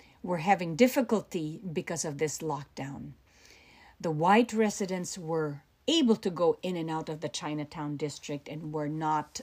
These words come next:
um, restricted at all. Many of the residents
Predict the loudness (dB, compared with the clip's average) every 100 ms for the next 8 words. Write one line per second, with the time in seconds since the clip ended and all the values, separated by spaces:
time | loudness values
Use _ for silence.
0 | -10 -8 -4 -4 -4 -8 _ _ _ -20
1 | -20 0 4 4 4 2 2 -4 -4 -8
2 | -4 -2 -2 -4 -8 _ _ _ -20 -20
3 | _ _ _ _ -2 0 2 2 4 4
4 | 2 -2 -4 -2 -2 -4 0 2 2 2
5 | 4 4 2 -2